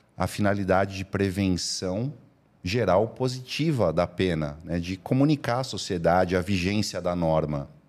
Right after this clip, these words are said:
E acaba colocando em descrédito o direito penal. Então, a favor da supressão da saída temporada tem esse, da saída temporária tem esses argumentos que eu também acho fortes.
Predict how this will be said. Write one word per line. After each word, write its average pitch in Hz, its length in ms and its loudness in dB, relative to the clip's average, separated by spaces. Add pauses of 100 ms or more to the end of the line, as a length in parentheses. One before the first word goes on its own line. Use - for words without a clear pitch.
(1080)
E 101 80 2
acaba 113 260 0
colocando 123 540 2
em 123 120 4
descrédito 107 960 -2 (520)
o 95 80 0
direito 92 360 2
penal. 78 540 0 (540)
Então, 107 400 0 (440)
a 92 120 4
favor 101 500 4
da 85 500 2
supressão 110 640 -4
da 90 120 -4
saída 82 260 0
temporada 87 400 2
tem 101 220 -2
esse, 104 160 -4 (100)
da 80 180 4
saída 85 300 -6
temporária 85 560 2
tem 98 180 -6
esses 98 200 -6
argumentos 101 480 -2
que - 60 -10
eu 107 40 -2
também 107 220 0
acho 113 200 0
fortes. - 760 0